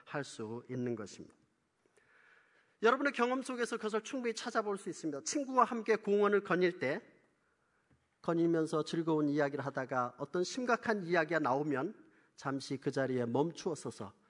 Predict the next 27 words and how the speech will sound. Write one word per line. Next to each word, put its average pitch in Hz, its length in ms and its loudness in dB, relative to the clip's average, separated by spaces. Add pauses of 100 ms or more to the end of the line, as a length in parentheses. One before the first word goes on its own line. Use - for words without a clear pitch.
(140)
한동안 139 840 0
그 143 100 -2
자리에 127 300 -2
서서 113 480 -10 (200)
친구와 147 440 -2
함께 113 400 -6
그 165 160 -8
이야기를 120 540 -4 (200)
나누는 147 420 -2
것입니다. - 440 -8 (400)
마찬가지로 240 720 2 (640)
주님과 208 400 6
동행하는 196 460 4
사람은 180 640 2
때때로 226 480 2 (440)
제자리에 151 560 4
서서 151 480 -2
주님의 254 360 2
말씀에 180 560 4 (320)
귀를 226 360 2
기울이기도 156 540 -2
하는 135 180 -10
것입니다. - 400 -14 (400)
때때로는 240 580 8
내 240 160 10
사정을 240 480 4
주님께 226 480 0